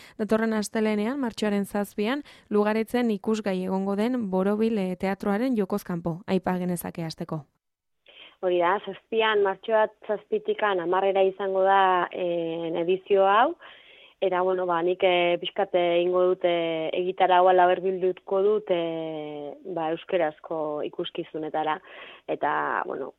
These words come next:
Speaker 2: ba, beti bezala, esan, ba, labur-labur geldituko zaigula. <laughs> Martxoak zazpian, Jokoz kanpo Borobil teatroakin hasiko gara, eta Lugaritzen izango da zortzi terrietan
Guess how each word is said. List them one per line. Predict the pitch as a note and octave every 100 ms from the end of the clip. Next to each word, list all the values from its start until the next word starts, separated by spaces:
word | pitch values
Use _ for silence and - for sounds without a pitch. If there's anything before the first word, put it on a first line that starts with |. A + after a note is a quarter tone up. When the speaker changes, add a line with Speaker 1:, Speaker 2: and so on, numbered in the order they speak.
| _ -
Speaker 2:
ba, | D#3 G#2 - - - _ - G3 -
beti | F#3 F3 E3+
bezala, | E3 - D#3+ E3 D#3+
esan, | E3+ E3 D#3+ C#3+
ba, | - _ -
labur-labur | F3+ E3+ E3+ F3 D#3+ D#3 D3+
geldituko | D#3 D3+ C#3+ D#3 D#3
zaigula. | D#3+ D#3+ D#3+ D#3+ D#3 - - -
<laughs> | G3 - - - - - - - - _ _ -
Martxoak | F#3 F3+ - G#3+ G3+ -
zazpian, | G#3 G3 - G#3+ G#3+
Jokoz | F3 F#3 F#3
kanpo | F#3+ F3+ F#3 E3+
Borobil | E3+ E3+ F3 E3+
teatroakin | E3+ - E3+ F3 E3+
hasiko | - F3+ F#3
gara, | G3+ A#3 B3+ C4
eta | F#3+ E3
Lugaritzen | E3 E3+ E3+ E3+ E3
izango | E3 E3 D#3+ E3
da | D#3+ D#3+
zortzi | - E3 - E3+
terrietan | - D#3 D#3 D#3+ E3+ B3+ C4+ E4